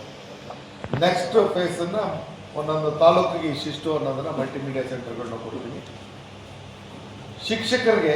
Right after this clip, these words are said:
ಈ ಡಿಜಿಟಲೈಸೇಷನ್ ಇಂದ ಆಗ್ತಕ್ಕಂಥ ಪ್ರಯೋಜನ ಏನಪ್ಪಾ ಅಂದ್ರೆ ನಿಮ್ಮ ಶ್ರಮ ಕಡಿಮೆ ಆಗುತ್ತೆ.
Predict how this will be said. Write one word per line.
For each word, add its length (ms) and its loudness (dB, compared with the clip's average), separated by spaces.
ಈ 180 6
ಡಿಜಿಟಲೈಸೇಷನ್ 960 4
ಇಂದ 160 -2
ಆಗ್ತಕ್ಕಂಥ 720 4
ಪ್ರಯೋಜನ 360 6
ಏನಪ್ಪಾ 380 4
ಅಂದ್ರೆ 520 -2
ನಿಮ್ಮ 220 0
ಶ್ರಮ 340 -2
ಕಡಿಮೆ 340 -4
ಆಗುತ್ತೆ. 320 -8